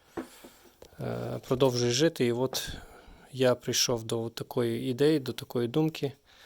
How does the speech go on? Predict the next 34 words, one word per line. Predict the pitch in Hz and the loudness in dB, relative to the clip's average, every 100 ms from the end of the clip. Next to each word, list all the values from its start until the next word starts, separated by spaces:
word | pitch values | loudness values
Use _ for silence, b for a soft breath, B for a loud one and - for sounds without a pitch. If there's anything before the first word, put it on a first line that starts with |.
| b b _ | b b _
робити | 131 120 131 123 | 0 2 0 0
таку | - - 123 | -4 -2 -4
українську | 120 117 - 139 127 - 139 | -2 -4 0 2 4 2 4
рамку, | 151 156 - | 4 2 2
в | 117 | 2
яку | 117 - 131 | 2 2 2
зверху | 120 143 - | 4 2 2
вставляється | 123 - 117 127 120 - | -6 -2 2 2 2 0
альпійська. | 117 117 104 - - 110 _ | 0 -2 -2 -2 -4 -14 _
На | 131 127 | 0 2
даний | 139 135 123 | 6 4 4
момент, | 123 120 117 110 - | 0 0 -2 -4 -6
е, | 120 117 113 | -6 -4 -2
зверху | 127 127 - 120 | 2 2 0 -4
в | |
мене | 120 117 | -2 -2
вставлена | - - 120 117 113 117 | 0 2 2 2 0 -2
рамка | 123 120 - 117 | -2 -4 -4 -4
від | 110 | 0
мого | 127 110 117 | 0 2 0
альпійця, | 120 156 147 127 | 2 2 4 2
вона | 117 113 | 0 -2
сто | - 123 | -2 -4
сорок | - 123 - | -2 -4 0
п'ять | 151 147 | 0 2
має. | 143 139 131 - b b b b b b b b | 0 -2 -6 -12 b b b b b b b b
Вона | 135 123 | 0 2
отак | 117 110 117 - | 2 2 -2 -2
от | |
спокійно | - - - 127 117 110 | -8 -6 -4 0 0 0
виймається | 120 151 160 151 - 131 127 - - _ _ _ _ b b b b b b b b b b b _ | 0 2 2 2 -2 -4 -6 -14 -18 _ _ _ _ b b b b b b b b b b b _
і | 123 117 117 | -8 -6 -4
назад | 120 123 120 | -2 0 0
ставиться. | - 117 107 104 - | 0 0 2 0 -4